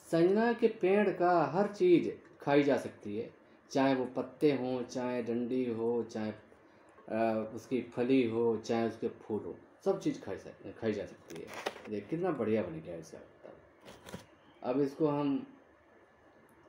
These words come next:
पानी डाल देंगे। पानी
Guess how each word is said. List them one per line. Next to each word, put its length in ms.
पानी 220
डाल 180
देंगे। 280
पानी 420